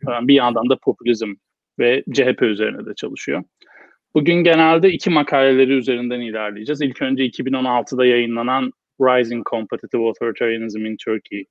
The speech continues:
makalesi üzerinden ilerleyeceğiz. Orada ilk önce bir kavramsal altyapıyı ve kontekste oturacağız. Ondan sonra ikinci makalelerine geçeceğiz. O da iki bin yirmide, um, yayınlandı. Why Did Turkish Democracy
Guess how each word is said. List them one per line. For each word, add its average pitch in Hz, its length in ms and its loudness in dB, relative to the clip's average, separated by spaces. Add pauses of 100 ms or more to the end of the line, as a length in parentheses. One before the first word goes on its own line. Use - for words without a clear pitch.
(140)
makalesi 107 520 -4
üzerinden 104 360 -4
ilerleyeceğiz. 104 760 -6 (720)
Orada 147 280 6
ilk 143 200 4
önce 139 240 6
bir 135 80 4
kavramsal 127 500 2
altyapıyı 120 680 0 (420)
ve 123 100 -4
kontekste 127 540 0
oturacağız. 135 560 2
Ondan 139 300 4
sonra 139 500 -4 (560)
ikinci 151 320 0
makalelerine 117 680 0
geçeceğiz. 131 320 -2
O 139 100 2
da 139 80 2
iki 131 260 -2
bin 131 340 -2
yirmide, 127 580 0 (180)
um, 120 560 -8
yayınlandı. 117 500 -2
Why 127 280 4
Did 117 140 -2
Turkish - 380 -6
Democracy 113 460 -8